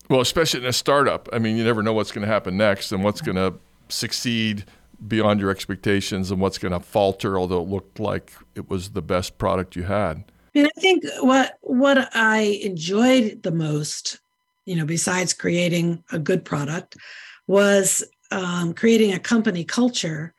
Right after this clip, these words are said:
Speaker 2: that worked well together as a team,
Speaker 1: Mm.
Speaker 2: that also had a passion for serving the customer well, that had fun, enjoyed each other's
Speaker 1: Yes.
Speaker 2: creativity. Maybe that's, for me, the most fun part of leading.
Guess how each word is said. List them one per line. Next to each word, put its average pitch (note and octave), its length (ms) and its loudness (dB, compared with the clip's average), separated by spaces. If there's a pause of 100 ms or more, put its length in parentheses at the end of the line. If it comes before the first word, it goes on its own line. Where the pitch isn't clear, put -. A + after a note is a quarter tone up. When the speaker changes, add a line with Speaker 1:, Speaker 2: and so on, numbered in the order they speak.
(400)
Speaker 2:
that F#3 440 0 (340)
worked A3 380 2
well G3+ 180 4
together F3 420 0
as D#3+ 160 -2
a D#3 60 -8
team, F#3+ 640 2 (180)
Speaker 1:
Mm. E2+ 340 -2 (200)
Speaker 2:
that F#3 100 2
also G#3+ 400 2
had G3 200 2
a F#3+ 60 -2
passion F#3+ 580 -4
for F3 400 -4
serving F3+ 400 0
the E3+ 80 -2
customer E3+ 540 -4
well, D#3+ 500 -2 (460)
that F3 420 0 (120)
had G3 200 -2
fun, G#3 600 4 (200)
enjoyed G3 440 4
each G3 180 0
other's F3+ 260 -4
Speaker 1:
Yes. - 80 -14
Speaker 2:
creativity. G3 880 2 (540)
Maybe B3+ 340 6
that's, G#3 360 0 (260)
for G#3 120 0
me, G#3+ 200 6
the F#3+ 100 2
most F3+ 300 -4
fun G3+ 260 0
part G3 280 0
of D#3 140 -6
leading. F3+ 540 0